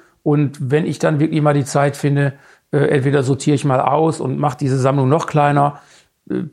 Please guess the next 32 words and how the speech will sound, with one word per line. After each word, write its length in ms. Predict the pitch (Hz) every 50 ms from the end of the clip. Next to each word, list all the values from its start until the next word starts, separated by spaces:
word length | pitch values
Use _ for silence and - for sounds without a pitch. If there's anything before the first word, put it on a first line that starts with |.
| _ _
vielleicht 320 | _ - - 160 156 156 156
bleibt 240 | - 160 170 165 -
sie 80 | 180
auch 80 | 160 147
so 100 | 147 165
lange 220 | 165 165 160 165
da 140 | 156 156 151
stehen, 260 | 151 - 160 156 156
bis 100 | 156 147 139
ich 100 | 147 135
sterbe, 420 | - - 170 175 175 160 143 127
ja. 140 | 120 123 139
Und 380 | 151 156 - 135 127 123 - -
meine 320 | 156 139 131 131 131 127 127
Nachkommen 400 | 135 143 143 - - 160 143 131
sagen, 220 | 139 139 139 131
„Was 120 | 135 127
sollen 160 | 131 147 165 160
wir 80 | 143
damit“, 320 | 120 113 110 101 101 101 -
ne? 220 | 117 110 135 -
Oder 240 | - 127 127 127 127
ich, 180 | - - -
ich 140 | - 180 135
weiß 200 | 175 185 269 240
es 140 | 185 123 110
nicht. 240 | - - 117 - -
Ich, 240 | 151 - - - -
die 480 | - 143 147 - - - - - 160 160
stehen 240 | 151 - - 220 220
da 80 | 196 165
rum, 360 | 131 156 196 220 240 254 -